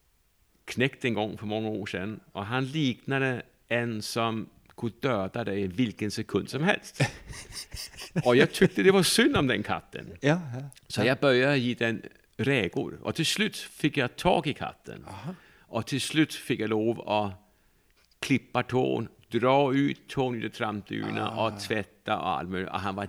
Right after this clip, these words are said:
Speaker 1: jättefin. Så jag hade haft mycket energi på den här katten. Och jag fick den till att vara ihop med min hund också så här. Så de sov ihop och delte matskål och allt
Speaker 2: Ah.
Speaker 1: sånt där.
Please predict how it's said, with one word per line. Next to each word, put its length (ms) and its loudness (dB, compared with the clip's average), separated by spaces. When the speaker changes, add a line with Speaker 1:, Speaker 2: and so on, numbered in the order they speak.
Speaker 1:
jättefin. 720 -8
Så 120 -4
jag 120 2
hade 280 -2
haft 220 -6
mycket 500 2
energi 300 4
på 80 -2
den 100 0
här 100 0
katten. 420 -6
Och 100 2
jag 80 2
fick 160 2
den 120 0
till 200 0
att 60 -2
vara 160 4
ihop 320 -2
med 120 0
min 160 0
hund 380 2
också 320 -2
så 100 -4
här. 200 0
Så 80 -8
de 140 -4
sov 460 2
ihop 400 -2
och 60 -4
delte 360 -2
matskål 760 -2
och 100 -2
allt 80 -8
Speaker 2:
Ah. 40 -10
Speaker 1:
sånt 120 -10
där. 140 -10